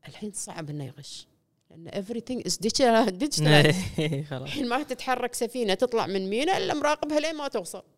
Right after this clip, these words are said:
Speaker 2: صح.
Speaker 1: التكنولوجي هذه خلت إنه ما حد يقدر يغش. أنت إذا ضيف، آه، آه، الشحنة وعد على إنتاجك، ي-، آه، أوبك، أوبك تدري.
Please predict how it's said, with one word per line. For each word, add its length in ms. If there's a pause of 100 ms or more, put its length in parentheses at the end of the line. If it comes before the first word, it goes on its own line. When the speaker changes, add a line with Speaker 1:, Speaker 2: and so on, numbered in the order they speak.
(180)
Speaker 2:
صح. 220 (1500)
Speaker 1:
التكنولوجي 840
هذه 720 (640)
خلت 360
إنه 160
ما 60
حد 200
يقدر 200
يغش. 540 (580)
أنت 220
إذا 380 (340)
ضيف، 380
آه، 100
آه، 960
الشحنة 420
وعد 180
على 340
إنتاجك، 580 (120)
ي-، 60
آه، 500
أوبك، 260
أوبك 240
تدري. 340